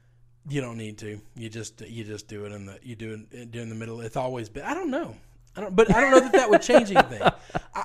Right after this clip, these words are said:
Speaker 1: I think the
Speaker 2: That's what
Speaker 1: reason
Speaker 2: I'm
Speaker 1: they
Speaker 2: saying is,
Speaker 1: wouldn't
Speaker 2: like,
Speaker 1: do
Speaker 2: you,
Speaker 1: it
Speaker 2: you're off on, say, say your last game is on Wednesday of last week. You've got All-Star weekend like you have with the N B A and N F L and whatever. And then you go back to playing again on, like,
Speaker 1: To,
Speaker 2: Wednesday
Speaker 1: to be
Speaker 2: or Thursday.
Speaker 1: honest,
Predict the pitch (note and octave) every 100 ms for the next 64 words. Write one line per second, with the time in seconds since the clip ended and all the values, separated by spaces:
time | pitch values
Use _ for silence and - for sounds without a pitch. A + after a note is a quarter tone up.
0 | - - G3 - C#4+ - C4+ - D4+ C#4
1 | G3+ F#3 C4+ F3+ D3+ F3 G#3+ B3 E3+ F3
2 | D3+ C#3+ D#3 - E3 G#3 G3+ - D3+ D3
3 | - F3 F#3 F3+ F3 - C#3+ D3+ C#3 B2+
4 | D3 C#3+ D3+ C#3+ B2+ B2 B2+ D#3 C#3+ C#3+
5 | C3 C3 A#2+ A2+ A2 - - - - -
6 | A#2 B2 A#2 - B2+ C#3 - D3+ B2+ C3+
7 | G#3 C3+ A#2+ C3+ C3 A#2 B2+ B2+ B2 A#2+
8 | B2+ A#2+ A#2+ B2+ B2 A#2+ A#2+ A#2+ A#2+ A2+
9 | A2+ G2+ B2 A#2 - A2 A2 G#2+ G#2 G#2
10 | G#2+ - - - - - - C3 C#3 D3+
11 | D3 C#3+ C3+ C3+ D3 C#3 C3+ C3+ - C3+
12 | B2+ B2+ A#2+ A#2 A#2+ A#2+ A#2 A2+ A2+ A2+
13 | A2+ G#2+ - - B2+ B2 - A#2+ - G3+
14 | A#3 A3+ -